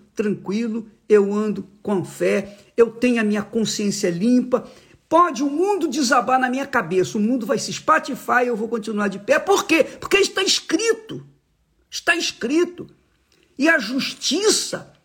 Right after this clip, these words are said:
quem anda na justiça anda com Deus.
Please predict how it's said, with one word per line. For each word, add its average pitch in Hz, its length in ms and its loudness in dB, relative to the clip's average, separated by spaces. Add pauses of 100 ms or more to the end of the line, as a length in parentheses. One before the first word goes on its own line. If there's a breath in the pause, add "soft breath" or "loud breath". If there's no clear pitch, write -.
(580)
quem 349 300 6
anda 320 240 4
na 254 120 -2
justiça 262 680 -2
anda 349 240 0
com 339 240 -2
Deus. 262 680 -2